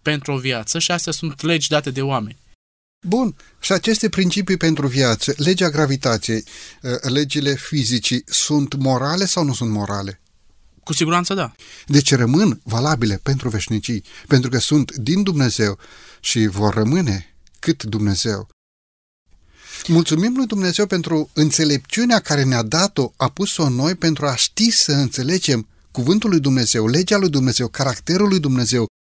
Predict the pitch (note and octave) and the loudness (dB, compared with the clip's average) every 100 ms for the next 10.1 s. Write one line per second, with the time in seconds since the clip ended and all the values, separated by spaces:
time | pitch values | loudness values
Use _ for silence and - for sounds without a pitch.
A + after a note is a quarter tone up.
0 | - A2+ A2 C3+ G#3 A#3 A3 D#3 B2 A#2 | -10 -6 0 2 4 4 2 2 0 2
1 | C#3+ F#3+ _ - F#3 F3+ F3+ F3 F3+ E3+ | 2 -2 _ -2 0 0 -2 -4 -4 -2
2 | D3+ C3 C3 C#3 B2 - - D#3 B2+ B2 | -2 -2 -2 0 0 -2 0 0 4 2
3 | D#3+ F#3 - B2+ - G#3+ C3 - F3+ D3+ | 4 2 0 0 0 0 -2 0 0 2
4 | - A#2+ - E3+ F3+ A#2+ B2+ C#3 - _ | 0 0 -4 -2 0 0 -2 -4 -10 _
5 | _ - - C#3+ C3+ C#3+ C3 C3+ G#2+ A2+ | _ -6 -2 -2 2 2 4 2 2 0
6 | A2+ - A#2 - G#2 F#2+ F#2 - - B2 | 0 0 0 2 2 0 -4 -10 -4 -2
7 | - A2 C3+ G#2+ A2+ G#2 - A2 D#3 B2+ | 0 2 2 4 4 4 2 0 0 0
8 | A2+ G2+ G2 G#2 - _ - G#2 A2+ G#2 | 0 0 -2 -4 -6 _ -2 2 2 2
9 | G2+ G2+ - A2 F#2+ - G2 F#2+ F#2 E2+ | 0 -2 0 2 4 2 2 0 0 -2
10 | A2+ | -4